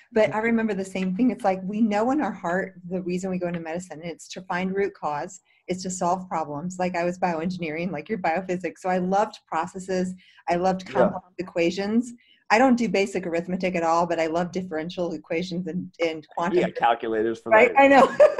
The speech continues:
Speaker 2: <laughs>
Speaker 1: So, but I love, and I love what you and I do best is we take massive amounts of data and we synthesize and come to the conclusions of what is this data showing us, and also just looking at the patterns, right? Like, it's really pattern recognition.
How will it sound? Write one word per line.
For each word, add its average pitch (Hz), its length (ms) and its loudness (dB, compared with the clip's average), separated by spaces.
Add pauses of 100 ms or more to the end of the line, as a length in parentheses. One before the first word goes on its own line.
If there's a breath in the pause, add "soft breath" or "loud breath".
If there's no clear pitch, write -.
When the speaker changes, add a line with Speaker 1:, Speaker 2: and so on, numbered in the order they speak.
(220)
Speaker 2:
<laughs> 180 400 2
Speaker 1:
So, 277 180 6
but 285 120 8
I 277 100 10
love, 285 380 6
and 254 100 6
I 254 60 6
love 269 300 4
what 226 140 6
you 254 140 2
and 262 80 2
I 226 120 2
do 220 200 -2
best 240 320 -2
is 220 100 -6
we 208 120 -6
take 208 320 -4
massive 202 460 -6
amounts 196 280 -8
of 175 80 -12
data 190 500 -2
and 185 140 -2
we 185 100 2
synthesize 185 760 -4
and 185 200 -8
come 185 160 -4
to 185 100 -16
the 180 140 -4
conclusions 185 580 -8
of 170 140 -10 (300 soft breath)
what 214 160 0
is 233 100 -2
this 220 160 -12
data 180 320 -4
showing 185 420 -6
us, 220 220 -6
and 180 160 -8
also 185 240 -6
just 180 240 -6
looking 185 240 -6
at - 100 -6
the 170 80 -12
patterns, 160 460 -6
right? 170 180 -2
Like, 180 140 -6
it's 220 100 -10
really 196 200 0
pattern 175 360 -6
recognition. 165 680 -12